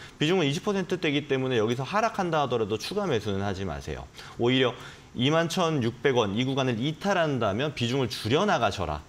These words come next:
라고 저는 의견을 드리고, 올라가게 되면 여기서 저한테 한번 다시 물어보셔야 될 것 같아요. 왜냐하면 다시 한번 집중받을 수 있습니다. 그러면 본절 가격대에서 정리하기에는 너무 아깝잖아요.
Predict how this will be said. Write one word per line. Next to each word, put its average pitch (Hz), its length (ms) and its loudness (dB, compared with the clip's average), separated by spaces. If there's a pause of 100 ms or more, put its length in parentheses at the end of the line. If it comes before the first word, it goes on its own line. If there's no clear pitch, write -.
라고 90 160 0
저는 95 280 -2
의견을 107 280 0
드리고, 98 420 -2 (280)
올라가게 131 440 4
되면 113 480 0 (480)
여기서 190 520 2
저한테 123 300 0
한번 123 120 -2
다시 101 300 -2
물어보셔야 107 440 2
될 78 140 -2
것 80 80 -6
같아요. 69 320 -8
왜냐하면 147 580 0
다시 127 280 -2
한번 208 160 -2
집중받을 135 460 0
수 127 100 -4
있습니다. 85 420 -4
그러면 185 300 -2
본절 175 320 0
가격대에서 147 640 0 (240)
정리하기에는 147 600 2
너무 110 220 2
아깝잖아요. 82 800 -4